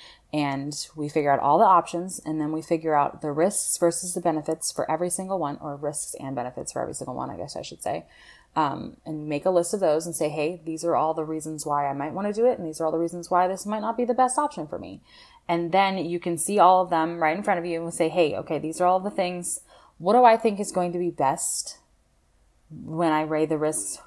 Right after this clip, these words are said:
versus the benefits and apply it to my specific situation, the plan I'm trying to create, the, or the experience I'm trying to create, the birth plan I have? Like, what do I do when I apply all of that to this specific situation I have? What decision do I feel is best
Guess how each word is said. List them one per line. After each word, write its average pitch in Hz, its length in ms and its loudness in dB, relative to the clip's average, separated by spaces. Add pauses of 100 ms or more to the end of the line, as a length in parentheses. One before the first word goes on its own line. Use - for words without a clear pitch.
(140)
versus 165 320 -2
the 160 80 -4
benefits 151 500 -2
and 151 140 -6
apply 151 260 2
it 156 80 -2
to - 80 -12
my 151 160 -4
specific 156 460 -6
situation, 147 680 -6
the 139 80 -8
plan 160 300 -2
I'm 170 120 -2
trying 160 280 -2
to 165 100 -10
create, 143 500 -6 (400)
the, 147 300 0 (100)
or 147 180 -2
the 131 40 -2
experience 165 460 -4
I'm 175 80 -2
trying 165 200 -4
to 160 60 -8
create, 139 360 -4
the 147 80 -8
birth 165 200 -2
plan 170 200 -2
I 165 80 0
have? 143 340 -2
Like, 147 160 -8
what 160 160 2
do 190 60 6
I 202 120 6
do 175 200 -2
when 160 100 -2
I 151 80 0
apply 190 380 8
all 202 160 8
of 180 60 4
that 175 220 4
to 196 180 -4
this 180 400 2
specific 175 540 -2
situation 180 460 -4
I 143 120 -2
have? 143 320 0 (640)
What 180 440 8
decision 180 540 2
do 156 160 0
I 160 120 8
feel 160 260 0
is 151 120 -2
best - 500 0